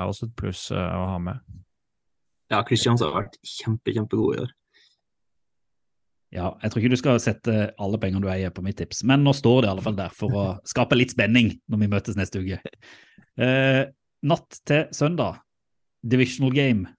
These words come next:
Speaker 3: Giants drar til Philadelphia for å møte et Eagles som har vært på bye, Sander. Hva, eh, hva føler du, tenker du? Hva sier hjernen, hva sier hjertet her?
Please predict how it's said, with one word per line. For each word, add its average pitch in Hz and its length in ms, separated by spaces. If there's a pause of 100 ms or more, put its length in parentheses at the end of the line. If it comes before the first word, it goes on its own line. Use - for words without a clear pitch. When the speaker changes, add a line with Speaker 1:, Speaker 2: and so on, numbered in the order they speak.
(580)
Speaker 3:
Giants 127 720
drar 120 300
til 120 80
Philadelphia 113 580
for 110 140
å - 20
møte 101 260
et 110 140
Eagles 120 560
som - 140
har 123 180
vært 113 220
på 104 160
bye, 107 400 (480)
Sander. 104 340 (1900)
Hva, 123 380
eh, 110 560 (160)
hva 117 160
føler 120 320
du, 123 120
tenker 110 340
du? 123 120 (140)
Hva 123 140
sier 120 180
hjernen, 110 320
hva 113 100
sier 117 140
hjertet 107 340
her? 95 120